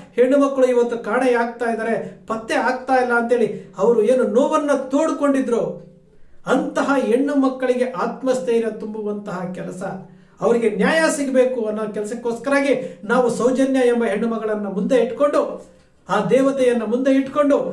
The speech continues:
ಆ ಕಾರ್ಯಕ್ರಮವನ್ನ ರೂಪಿಸ್ತಾ ಇದ್ವಿ. ನೂರಾರು ಜನ ಇವತ್ತು ಇಪ್ಪತ್ತೊಂದನೇ ತಾರೀಕು ಬೆಂಗಳೂರಿಗೆ ಬರೋದಕ್ಕೆ ಎಲ್ಲರೂ ಸ್ವಯಂ ಪ್ರೇರಿತವಾಗಿ ಬರ್ತಾ ಇದ್ರು.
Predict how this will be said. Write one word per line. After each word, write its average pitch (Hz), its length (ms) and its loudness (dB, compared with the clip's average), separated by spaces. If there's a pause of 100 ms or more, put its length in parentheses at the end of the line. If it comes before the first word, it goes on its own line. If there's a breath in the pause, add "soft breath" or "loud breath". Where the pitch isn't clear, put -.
(140)
ಆ 175 60 -2
ಕಾರ್ಯಕ್ರಮವನ್ನ 220 840 -4
ರೂಪಿಸ್ತಾ 190 460 -8
ಇದ್ವಿ. 160 360 -8 (1400)
ನೂರಾರು 311 560 2
ಜನ 262 180 2 (140)
ಇವತ್ತು 254 680 0 (100)
ಇಪ್ಪತ್ತೊಂದನೇ 247 640 0
ತಾರೀಕು 226 340 -4
ಬೆಂಗಳೂರಿಗೆ 233 480 0
ಬರೋದಕ್ಕೆ 196 800 -4
ಎಲ್ಲರೂ 285 480 4
ಸ್ವಯಂ 285 380 0
ಪ್ರೇರಿತವಾಗಿ 262 560 2
ಬರ್ತಾ 208 340 -4
ಇದ್ರು. 165 260 -6